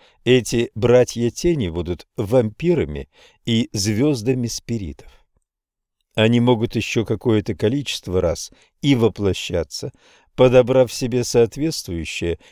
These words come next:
нечистое чрево. И иная женщина, притянув нечистыми мыслями нечисть, станет вынашивать в своем чреве настоящего – дьяволенка.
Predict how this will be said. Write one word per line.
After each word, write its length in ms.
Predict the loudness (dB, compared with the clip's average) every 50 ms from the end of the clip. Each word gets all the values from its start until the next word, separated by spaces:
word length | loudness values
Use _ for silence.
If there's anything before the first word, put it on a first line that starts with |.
| _ -6
нечистое 760 | -2 0 2 2 0 0 -4 -4 -4 -6 -6 -4 -4 -4 -2
чрево. 580 | -2 -4 -4 -4 -4 -4 -6 -6 -6 -10 -12 _ _ _ _ _ _ _ _ _ _ _ _ -2
И 240 | 0 2 4 2 2
иная 440 | 2 2 0 0 0 0 -2 -2 -2 -4
женщина, 760 | -6 -4 -2 0 0 0 -2 -4 -8 -8 -8 -8 -8 -8 -8
притянув 600 | -8 -8 -10 -8 -6 -6 -4 -4 -4 -6 -8 -12 _ _ _ _ _ -4
нечистыми 800 | 0 0 0 0 0 -2 -2 -2 -4 -4 -6 -8 -6 -4 -4 -4
мыслями 540 | -2 -4 -4 -6 -6 -8 -8 -6 -6 -6 -6
нечисть, 680 | -6 -6 -6 -6 -6 -8 -10 -12 -12 -12 _ -20 _ _ _ _ _ _
станет 540 | -12 -12 -2 2 4 4 4 2 -2 -6 -4
вынашивать 640 | -2 -2 0 2 0 0 -2 -2 -4 -4 -4 -4 -6
в 40 |
своем 380 | -8 -2 0 0 0 0 -2 -4
чреве 480 | -6 -6 -4 -2 -2 -2 -2 -2 -4 _ _ _ _ _ -6 -2
настоящего – 1120 | 2 2 2 2 0 -2 -4 -4 -4 -2 -2 -4 -6 -6 -8 -10 -8 -6 -6 -6 -8 -10 _ _ _ _ -14
дьяволенка. 840 | -12 -8 -8 -6 -6 -6 -6 -4 -4 -4 -4 -4 -8 -10 -12 -18